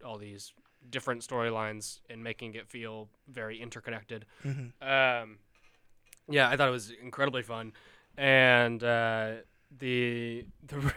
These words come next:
Speaker 1: <laughs> the Rhea <laughs> interference is just, I get, I'm, as somebody who is not a fan of, like, manager shenanigans a lot of the time,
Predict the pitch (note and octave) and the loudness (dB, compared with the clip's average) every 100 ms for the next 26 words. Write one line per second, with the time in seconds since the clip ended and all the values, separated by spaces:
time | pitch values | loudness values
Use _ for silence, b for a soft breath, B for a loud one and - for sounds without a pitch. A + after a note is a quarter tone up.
0 | - - - D#3 D3+ E3+ D#3+ - b b | -6 -12 -2 4 8 8 8 6 b b
1 | b b - A#3+ C4+ F3+ - D#3+ D3+ C3+ | b b -2 2 4 4 2 -2 2 0
2 | B2+ - - b b b - B2+ B2+ A#2+ | 0 -8 -14 b b b -10 -4 -4 -6
3 | - C#3 A#2 - - _ - - _ - | -6 -4 -4 -6 -18 _ -20 -20 _ -4
4 | C#3 C3+ C#3+ C#3+ D3 D3 D3 D3 D3+ E3+ | -2 2 0 0 4 6 8 4 0 -6
5 | D3 D#3+ F#3+ F#3 E3+ D3+ - - - _ | -6 0 6 10 10 8 2 -20 -20 _
6 | _ - C#3+ C#3+ C#3 C#3 D3 B2 C3 C3 | _ -2 4 6 6 4 2 -2 -2 0
7 | C3 C3+ E3 D3 D3+ D3 D3 D3+ E3 - | 8 10 10 4 6 8 8 6 0 -8
8 | D3 D3 C#3+ C#3+ C#3+ B2+ C3+ C3 B2+ _ | 2 6 8 8 6 2 2 2 2 _
9 | _ C3 C3+ C#3 C#3 D3 D3 D3 D3 D3 | _ -2 4 4 4 2 4 6 6 6
10 | D3 D3 D3 C#3+ - - D3 C#3+ D3 D#3+ | 4 4 2 -4 -12 -4 2 2 2 4
11 | D#3 E3 | 6 6